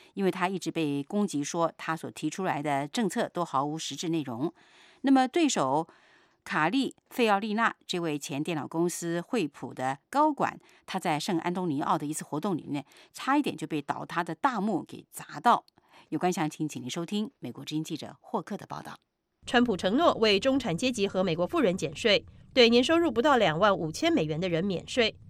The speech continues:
Speaker 2: 川普还表示将把大公司税收减半，并为小企业减税，二者均可创造新就业。川普表示将取消富人的税务减免，堵塞税务漏洞。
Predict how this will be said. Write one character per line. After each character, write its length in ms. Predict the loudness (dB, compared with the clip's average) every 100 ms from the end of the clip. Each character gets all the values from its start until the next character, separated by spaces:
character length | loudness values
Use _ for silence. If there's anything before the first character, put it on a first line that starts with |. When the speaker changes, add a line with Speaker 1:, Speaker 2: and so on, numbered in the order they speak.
| -20 -10
Speaker 2:
川 180 | -2 0
普 140 | 2
还 100 | 0
表 180 | 0 -2
示 300 | 0 4 2 2 -8
将 180 | 2 4
把 160 | 6 4
大 180 | 4 4
公 160 | 2
司 300 | 2 2 0
税 180 | 0 0
收 160 | 0 -2
减 240 | -2 -4
半， 220 | 2 2 2 -10 -4
并 160 | -2 2
为 160 | 2
小 200 | 2 0
企 200 | 0 0
业 100 | -2
减 160 | -2 -6
税， 300 | 0 0 0 -6 -20 4
二 140 | 6
者 160 | 6 2
均 220 | -2 -4
可 180 | -2 -6
创 220 | -2 -4
造 200 | -2 -4
新 200 | -4 -4
就 160 | -2 0
业。 240 | 2 0 -2 -14 -20
川 160 | -2 0
普 140 | 2
表 180 | 0 0
示 260 | 0 2 2 -2 0
将 260 | 4 6
取 180 | 4 -2
消 220 | 0 2
富 160 | 2 2
人 180 | 2 2
的 160 | 0
税 220 | 0 0 0
务 100 | 0
减 200 | -2 2
免， 200 | 2 0 -8 -20 -10
堵 120 | -8
塞 260 | 2 2 2
税 220 | 0 0
务 160 | 0
漏 160 | 0 0
洞。 200 | 0 0